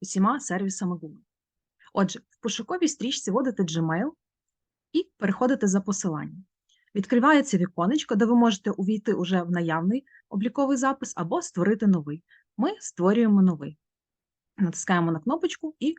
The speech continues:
вводимо ваше ім'я та прізвище.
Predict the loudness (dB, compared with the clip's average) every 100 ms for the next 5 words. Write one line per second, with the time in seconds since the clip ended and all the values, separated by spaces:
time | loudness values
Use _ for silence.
0 | -6 0 2 4 2 0 -8 -20 _ 0
1 | 0 0 -8 -6 -4 0 -2 -2 _ _
2 | _ _ _ _ _ _ _ _ _ _
3 | _ _ -2 0 -2 -2 -8 -12 -12